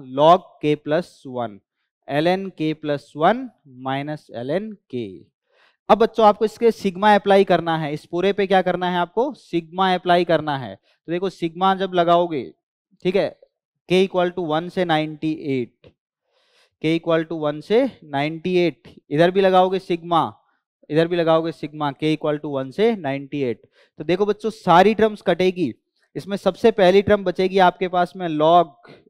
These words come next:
ln, जब वन पुट करोगे तो कितना आएगा बच्चों, एल एन थ्री minus एल एन टू। जब बच्चों टू पुट करोगे तो ये बनेगा एल एन फ़ोर minus एल एन थ्री।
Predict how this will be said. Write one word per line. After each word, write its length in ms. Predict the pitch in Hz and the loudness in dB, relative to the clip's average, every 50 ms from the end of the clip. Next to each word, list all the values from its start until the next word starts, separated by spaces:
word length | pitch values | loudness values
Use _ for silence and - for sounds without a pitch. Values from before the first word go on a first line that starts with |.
| _ 151 | _ 0
ln, 360 | 151 156 170 180 190 196 202 202 185 _ _ _ _ _ _ _ _ _ _ _ _ 147 | 2 2 2 2 0 -2 -6 -14 -18 _ _ _ _ _ _ _ _ _ _ _ _ -2
जब 220 | 175 175 175 _ 165 | -2 -2 -2 _ -4
वन 260 | 151 160 185 208 214 | 2 2 2 2 2
पुट 200 | 196 214 214 - | -2 -4 -4 0
करोगे 260 | - 208 202 202 202 | 0 0 2 2 0
तो 60 | 190 | -2
कितना 240 | - 190 175 190 185 | -4 -4 -2 0 0
आएगा 200 | 185 185 185 190 | 2 2 0 0
बच्चों, 300 | 185 180 - - 180 160 143 | -4 -4 -8 -10 -10 -4 0
एल 140 | 151 156 | 0 2
एन 180 | 175 185 190 185 - - | 2 0 -2 -6 -10 -6
थ्री 200 | 180 196 202 196 175 160 | -4 -4 -4 -4 -4 -2
minus 440 | 156 156 160 170 180 185 180 - 185 | 0 0 0 0 0 -4 -6 -2 -2
एल 140 | 170 165 170 | 0 0 0
एन 220 | 175 175 175 170 | -2 -4 -6 -10
टू। 180 | 160 _ 165 147 113 95 - _ _ _ _ _ _ _ _ _ _ _ _ _ 127 127 131 | -10 _ -8 -8 -8 -10 -16 _ _ _ _ _ _ _ _ _ _ _ _ _ -20 _ _
जब 160 | 175 202 220 | 4 4 4
बच्चों 260 | 196 214 - - 214 202 | 4 -2 -2 0 -2 -2
टू 180 | 208 202 208 185 | 0 -2 -2 0
पुट 180 | 196 202 190 | -2 -2 -2
करोगे 400 | - 202 196 196 190 185 180 151 135 - _ _ _ _ | 0 0 2 2 2 2 0 -2 -2 -4 _ _ _ _
तो 60 | 165 | -6
ये 140 | 160 175 180 | -4 -4 -4
बनेगा 280 | 170 170 170 175 180 165 - | -2 -4 -2 -2 -2 -2 0
एल 160 | 165 160 165 175 | 0 0 2 2
एन 180 | 185 196 196 180 | 2 2 -2 -8
फ़ोर 340 | - 185 185 185 180 175 - 117 - _ - 151 147 143 | -6 -2 -2 -2 -2 -2 -6 -10 -16 _ -20 -20 -8 -4
minus 380 | 147 151 160 165 175 170 - - | -2 -2 0 -2 -2 -4 -6 -6
एल 160 | - 151 151 156 | -4 -2 -2 -2
एन 180 | 160 160 160 151 | -2 -6 -8 -12
थ्री। 220 | _ - 147 135 | _ -12 -10 -10